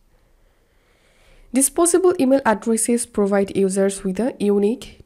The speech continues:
temporary email address that receives emails for a limited time.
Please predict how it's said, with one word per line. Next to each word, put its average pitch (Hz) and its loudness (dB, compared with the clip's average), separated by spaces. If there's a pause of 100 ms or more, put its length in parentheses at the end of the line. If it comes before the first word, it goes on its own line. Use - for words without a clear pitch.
(140)
temporary 294 2
email 208 0
address 196 -4
that 190 -4 (120)
receives 190 -2
emails 190 -4
for 180 0
a 185 0
limited 185 -4
time. 202 -8